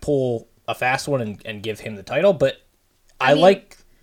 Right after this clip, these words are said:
Speaker 2: he went against Karrion Kross this week, Humberto,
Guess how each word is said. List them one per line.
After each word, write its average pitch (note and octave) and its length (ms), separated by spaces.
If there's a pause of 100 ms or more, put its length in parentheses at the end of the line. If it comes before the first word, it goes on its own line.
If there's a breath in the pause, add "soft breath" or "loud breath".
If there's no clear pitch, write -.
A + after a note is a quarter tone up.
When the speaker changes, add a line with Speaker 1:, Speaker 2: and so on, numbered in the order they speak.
(140)
Speaker 2:
he D#4 220
went D4 200
against A#3+ 340
Karrion A3+ 380
Kross G#3+ 280
this F#3+ 220
week, F#3 320
Humberto, D#3+ 540